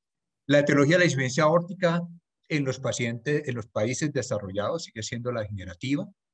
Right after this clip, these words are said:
como la más importante. En los países en subdesarrollo,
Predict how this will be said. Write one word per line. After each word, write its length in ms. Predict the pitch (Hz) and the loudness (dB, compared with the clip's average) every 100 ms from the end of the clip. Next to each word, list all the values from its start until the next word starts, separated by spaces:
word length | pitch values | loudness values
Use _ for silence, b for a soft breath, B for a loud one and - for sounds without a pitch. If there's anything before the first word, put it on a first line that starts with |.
| _ | _
como 240 | - 98 95 | -12 -10 -8
la 160 | 90 | -8
más 280 | 90 107 113 | -4 -4 -2
importante. 720 | 143 131 139 - 127 127 214 - _ _ _ B B B B | -4 -6 -8 -6 -6 -6 -12 -16 _ _ _ B B B B
En 80 | 104 | -12
los 100 | 98 | -6
países 280 | 104 104 120 | -2 -2 -2
en 120 | 123 | -2
subdesarrollo, 840 | 120 110 101 98 98 101 113 - | -2 -4 -2 -4 -4 -2 -2 -4